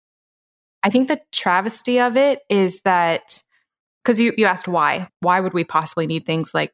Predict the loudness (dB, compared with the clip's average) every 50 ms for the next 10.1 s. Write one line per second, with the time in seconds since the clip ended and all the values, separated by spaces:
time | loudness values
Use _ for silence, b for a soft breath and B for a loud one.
0 | _ _ _ _ -4 0 0 2 0 0 -2 -2 -2 -2 -2 -2 -2 -2 -2 -4
1 | -6 B B B B B B B B 0 2 2 2 2 0 0 -2 -2 -2 0
2 | 2 2 4 4 4 2 0 -4 -8 -8 -6 -4 -4 -2 0 0 2 2 2 2
3 | 2 0 -2 -4 _ _ _ _ _ _ _ _ _ -2 -2 0 0 -2 -4 -4
4 | -2 0 0 0 0 0 0 0 2 2 2 2 2 0 0 0 -2 -2 -2 -4
5 | -4 -4 -2 -2 -2 -2 0 0 0 0 -2 -4 -6 -6 -4 -2 -2 -2 -2 -2
6 | -2 -4 -4 -4 -4 -2 -2 0 0 2 0 2 2 2 2 2 0 0 0 -2
7 | -2 -2 -4 -4 -2 -2 0 0 0 2 0 0 0 -2 0 0 2 4 4 2
8 | 2 0 B B B B B B B 0 2 2 2 2 2 0 0 -2 -4 -6
9 | -8 _ _ _ _ _ _ _ _ _ 0 0 2 2 2 2 2 0 0 -2
10 | -4 -6